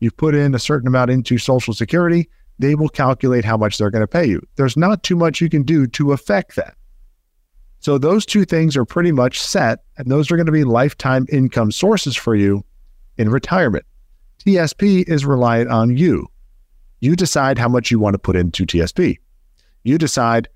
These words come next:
how that money is invested. Yes, there's some matching funds that you can take advantage of, but you're deciding, again, how much comes out of your paycheck to go into T S P. You are deciding what to invest in,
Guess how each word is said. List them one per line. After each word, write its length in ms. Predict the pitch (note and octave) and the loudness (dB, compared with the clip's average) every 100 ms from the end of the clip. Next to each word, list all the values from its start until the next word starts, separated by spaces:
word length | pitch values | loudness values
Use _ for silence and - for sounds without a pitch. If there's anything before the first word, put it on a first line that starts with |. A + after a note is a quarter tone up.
| _ | _
how 160 | - G#2 | -2 0
that 160 | G#2 | 0
money 180 | G2+ F#2 | 0 -2
is 80 | F2+ | 0
invested. 540 | A#2 D3+ D3 - - - - | 0 0 -2 -4 -12 -10 -2
Yes, 340 | D3 F3 - - | 0 -2 -6 -4
there's 180 | B2 A#2 | -4 -2
some 160 | B2 | 0
matching 380 | A2 A#2 - C#3 | 0 0 -2 -2
funds 420 | C3 C3+ F#3 F#3 - - - | 0 0 0 -2 -14 -20 -6
that 160 | G#2+ | -2
you 60 | C#3 | 0
can 120 | C3 | 0
take 200 | C3+ C3+ | 0 0
advantage 360 | C#3 F3 B2+ G#2 | 0 0 0 0
of, 200 | G#2 G#2+ _ _ _ _ | 0 -2 _ _ _ _
but 200 | B2 A#2+ - _ - | -4 -4 -6 _ -8
you're 320 | A#2+ D3+ F3 | 0 2 2
deciding, 680 | E3+ C#3 C3+ A#2+ A#2 A#2+ - - | 0 -2 0 0 0 -2 -6 -8
again, 260 | - A2+ | -2 0
how 160 | F2+ G#2 | 0 0
much 220 | A2 G#2+ | 0 0
comes 180 | B2 G#2+ | -2 0
out 140 | G#2+ | 0
of 80 | G#2+ | 0
your 80 | B2+ | 0
paycheck 500 | - A2 - A#2 - | 0 0 0 -2 -2
to 80 | B2 | -2
go 220 | A2 G2+ | 0 2
into 280 | C#3+ D#3 C3 | 2 2 0
T 200 | G#2 F#2+ | 2 0
S 120 | F2 | 0
P. 280 | D#2+ E2 - _ _ _ | -6 -8 -10 _ _ _
You 320 | - C#3 F#3+ | -4 0 2
are 60 | E3+ | 2
deciding 600 | C3 - G#2 G2+ G#2+ C3 - _ _ | 0 -2 0 0 0 -4 -10 _ _
what 260 | A#2 C3+ - | -4 -2 0
to 140 | B2+ | -2
invest 400 | G#2+ G#2+ A#2+ - | 0 0 -2 -4
in, 280 | F2+ F2+ | -4 -4